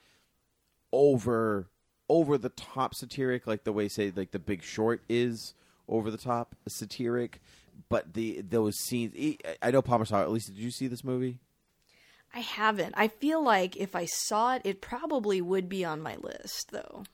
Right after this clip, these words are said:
Speaker 1: Okay.
Speaker 2: 'Cause I really wanted to, but I haven't gotten a chance to see it.
Speaker 1: Okay, so I don't, I don't wanna spoil some of it,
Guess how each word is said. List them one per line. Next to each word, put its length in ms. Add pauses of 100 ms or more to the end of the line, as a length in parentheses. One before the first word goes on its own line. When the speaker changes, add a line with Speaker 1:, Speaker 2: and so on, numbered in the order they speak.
(200)
Speaker 1:
Okay. 320
Speaker 2:
'Cause 160
I 60
really 380
wanted 360
to, 120
but 120
I 40
haven't 380
gotten 220
a 40
chance 280
to 80
see 180
it. 220 (300)
Speaker 1:
Okay, 280
so 100
I 160
don't, 120
I 120
don't 120
wanna 260 (460)
spoil 360
some 220
of 100
it, 80